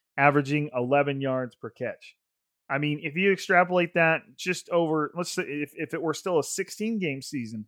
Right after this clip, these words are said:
that's a sixteen hundred yard, a, a, you know, nine touchdown season.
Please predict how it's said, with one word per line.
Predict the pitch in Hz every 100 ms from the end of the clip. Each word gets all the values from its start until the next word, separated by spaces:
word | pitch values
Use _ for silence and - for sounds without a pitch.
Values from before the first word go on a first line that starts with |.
| _
that's | 165 190
a | 175
sixteen | - - 208 - 202 196
hundred | 185 175 170 143
yard, | 147 147 143 - _ _ _ -
a, | 139 - -
a, | 131 120
you | 135 127
know, | 107
nine | 113 139 165 156
touchdown | 156 151 - 147 127
season. | - 151 120 92